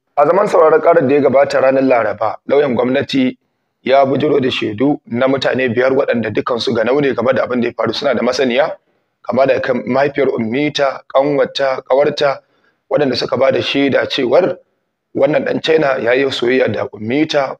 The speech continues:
kuma ƙarshe ya yi da'awar ya musulunta, shi ya sa ma suka bar shi ya ci gaba da,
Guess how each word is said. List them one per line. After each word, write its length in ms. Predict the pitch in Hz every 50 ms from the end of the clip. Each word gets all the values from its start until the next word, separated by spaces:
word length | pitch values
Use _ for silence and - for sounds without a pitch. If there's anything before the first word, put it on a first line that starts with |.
| _ _
kuma 160 | - 123 139
ƙarshe 300 | 131 - 127 113 - -
ya 80 | 131 135
yi 60 | 139
da'awar 280 | 117 127 123 113 117 120
ya 120 | 127 135
musulunta, 600 | 131 120 110 - 120 135 143 139 147 131 131 - - _ _ _ _ _ _ _ _ _ _ _
shi 160 | - - 135
ya 60 | 139
sa 140 | 131 156 139
ma 100 | 127 127
suka 240 | 127 - 147 - 117 107
bar 120 | 123 139
shi 140 | 139 - 139
ya 40 | 127
ci 120 | - - 135
gaba 200 | 120 113 120 135
da, 320 | 123 139 131 127 123 123